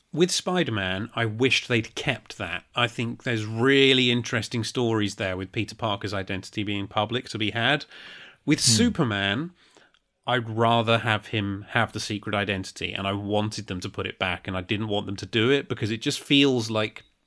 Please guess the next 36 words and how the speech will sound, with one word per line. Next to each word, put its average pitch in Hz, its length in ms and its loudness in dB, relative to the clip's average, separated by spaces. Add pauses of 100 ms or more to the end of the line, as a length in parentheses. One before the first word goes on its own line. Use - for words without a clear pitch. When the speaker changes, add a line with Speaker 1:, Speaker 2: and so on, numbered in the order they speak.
(840)
Speaker 1:
with 123 220 0
Superman, 113 680 0
the 107 60 0
Clark 113 320 -2
Kent 110 200 -4
Superman 107 540 -4
thing 104 260 -2
is, - 260 -4
is 120 180 -2
such - 920 2 (560)
a 139 80 -2
big 110 360 -2
part 104 360 0
of 104 100 -10
who 113 280 0
that 104 240 0
character 110 540 -2
is. 98 680 2
And 107 360 -2 (1600)
yeah, 156 380 6
I, 120 200 4
I 131 120 -2
think 120 200 0
with 120 140 -2
Superman, 120 420 2
it's 113 120 -4
more 117 180 4
interesting 117 400 -2
for 107 80 -4
him 104 120 -2
to 98 60 -10
have 104 180 0
the 107 80 -6
secret 107 320 -4
identity. 104 600 -2 (260)
Spider-Man, 147 840 2